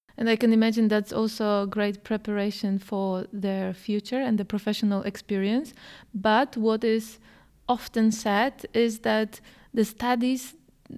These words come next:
don't necessarily prepare students for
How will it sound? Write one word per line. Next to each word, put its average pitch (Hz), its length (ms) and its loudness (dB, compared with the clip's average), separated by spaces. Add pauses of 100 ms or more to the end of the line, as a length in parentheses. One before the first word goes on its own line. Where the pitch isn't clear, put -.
(140)
don't 247 400 4
necessarily 220 840 4
prepare 214 800 2
students 196 760 0
for 190 520 -2